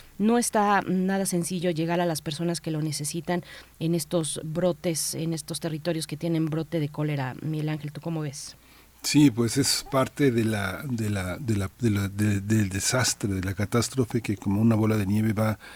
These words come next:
Speaker 2: cercando y va ahogando a las personas más pobres con mayor desigualdad. Y lo que comentaba el doctor Ponce de León, que justamente las organizaciones internacionales, eh,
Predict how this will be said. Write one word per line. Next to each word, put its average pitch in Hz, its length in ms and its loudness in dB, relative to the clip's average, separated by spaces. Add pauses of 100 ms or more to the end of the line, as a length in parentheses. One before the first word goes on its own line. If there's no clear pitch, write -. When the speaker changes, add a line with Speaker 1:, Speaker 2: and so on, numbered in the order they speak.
(200)
Speaker 2:
cercando 110 680 2
y 98 60 0
va 107 260 2
ahogando 107 640 2
a 95 400 -2
las 101 200 -2
personas 107 440 0
más 101 200 -2
pobres 110 500 -2
con 98 160 -2
mayor 101 360 0
desigualdad. 98 640 -2 (500)
Y 127 80 2
lo 107 120 4
que 110 120 -2
comentaba 104 640 2
el 127 140 -2
doctor 110 360 -2
Ponce 117 280 -4
de 110 100 2
León, 160 260 4
que 110 220 0
justamente 107 800 0 (400)
las 113 160 0
organizaciones 107 800 0
internacionales, 107 920 0
eh, 101 220 0